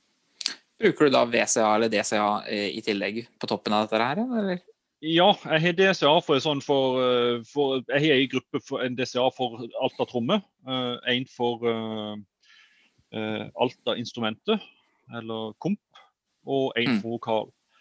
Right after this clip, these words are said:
Speaker 2: Men der gjorde en sånn sett nylig en endring etter, for en sånn, der at for, eh, før så er jo tatt de rett på inputene, eh, men det endrer jo hva som sendes til gruppene, og eventuelt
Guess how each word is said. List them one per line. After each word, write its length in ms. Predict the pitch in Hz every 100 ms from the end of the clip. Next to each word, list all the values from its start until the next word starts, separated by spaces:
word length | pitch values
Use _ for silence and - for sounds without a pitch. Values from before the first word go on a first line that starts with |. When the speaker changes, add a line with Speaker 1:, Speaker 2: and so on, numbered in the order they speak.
| _ _ 135
Speaker 2:
Men 120 | 135
der 160 | 143
gjorde 360 | 151 131 135 156
en 340 | 127 127 127
sånn 200 | 120 -
sett 200 | 110 127 120
nylig 540 | 131 131 127 127 139
en 100 | 123
endring 340 | 117 120 123 117
etter, 600 | - 120 113 113 113 113
for 100 | 123
en 60 |
sånn, 240 | 135 160 123
der 260 | 117 117 113
at 60 | _ _ _ - - _ _
for, 300 | - 117 113 113
eh, 880 | 110 113 110 107 104 98 98 98 92 87 _ -
før 180 | 147
så 140 | 156 131
er 60 |
jo 80 | 120
tatt 160 | - 131 -
de 140 | 120
rett 280 | 110 127 _ -
på 80 | -
inputene, 600 | 156 - 147 - 113 95 _ _ _ _ _ _ _ 113
eh, 260 | 117 117
men 240 | 120 127 123
det 180 | 131 143 -
endrer 460 | 113 127 135 151
jo 60 | 123
hva 180 | - 127
som 220 | - 131
sendes 560 | 117 - 120 131 135 -
til 220 | - 123
gruppene, 580 | 123 135 _ 165 135 110 - _ - - -
og 160 | 120 -
eventuelt 480 | 120 123 117 131 127